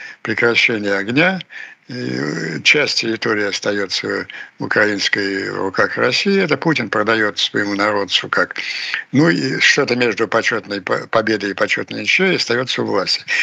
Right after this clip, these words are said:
И до последнего времени этому способствовали, этой пар-, на эту партию почетной ничьи очень активно играла, э, ее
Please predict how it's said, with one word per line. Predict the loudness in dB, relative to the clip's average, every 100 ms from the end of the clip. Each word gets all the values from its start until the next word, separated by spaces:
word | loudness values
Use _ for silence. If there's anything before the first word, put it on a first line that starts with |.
| 0 4
И | 4 2
до | -2 -2 2
последнего | 2 2 0 0 0
времени | 2 2 0 -6 -4
этому | -4 -2 -2 -2
способствовали, | -2 0 0 -2 -4 -6 -4 -2 -2
этой | -2 -4
пар-, | 0 0 0
на | 0 0
эту | 0 -2
партию | 0 0 -2 -8 -8 -10 -12 -12 -8
почетной | -2 2 2 -2 -4
ничьи | 0 2 2 0 0
очень | 2 2
активно | 0 2 2 2 0 -4 -6 -10 -6
играла, | 0 4 4 4 2 -2 -8 -16 -16 -16 -8
э, | -2 -2 -2 -6 -12 -18 -2
ее | 2 4 4 2 -2 -6 -10 -14